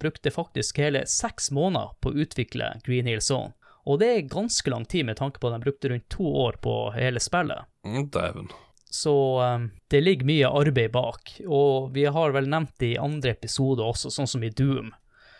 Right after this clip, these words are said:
Speaker 1: at, eh, de start-, eller siste banen blir lagd alltid sist. Det er også for å få spilleren til å bli kjent med spillet på en annen måte.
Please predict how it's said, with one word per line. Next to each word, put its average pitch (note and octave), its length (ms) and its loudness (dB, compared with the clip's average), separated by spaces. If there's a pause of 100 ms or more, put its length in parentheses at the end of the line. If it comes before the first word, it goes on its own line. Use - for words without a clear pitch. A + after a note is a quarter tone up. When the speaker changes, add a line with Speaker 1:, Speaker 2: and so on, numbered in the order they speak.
(360)
Speaker 1:
at, - 380 -6
eh, A2+ 220 0 (1000)
de C#3+ 140 2 (440)
start-, - 460 -4 (100)
eller C3+ 300 2
siste - 400 -2
banen B2 240 2
blir A2+ 100 0
lagd B2+ 300 0 (160)
alltid C3+ 260 -4
sist. - 540 -4 (300)
Det C3+ 100 2
er - 20 4
også C#3+ 220 2
for A#2+ 160 0
å - 20 -8
få - 280 0 (260)
spilleren B2+ 580 0
til A#2 160 -4
å A2 80 -6
bli A#2 220 -2 (480)
kjent - 340 -6
med A#2 140 -8
spillet B2+ 380 -2
på - 80 -8
en A2 100 -4
annen A2 160 -6
måte. - 320 -6